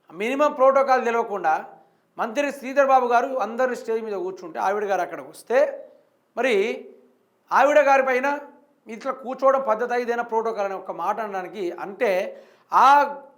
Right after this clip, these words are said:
ఎవరైతే లక్ష్మారెడ్డి అనే వ్యక్తి ఉన్నాడో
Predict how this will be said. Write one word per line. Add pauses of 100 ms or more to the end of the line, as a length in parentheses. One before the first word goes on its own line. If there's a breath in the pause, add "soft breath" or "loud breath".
(120)
ఎవరైతే
లక్ష్మారెడ్డి
అనే
వ్యక్తి
ఉన్నాడో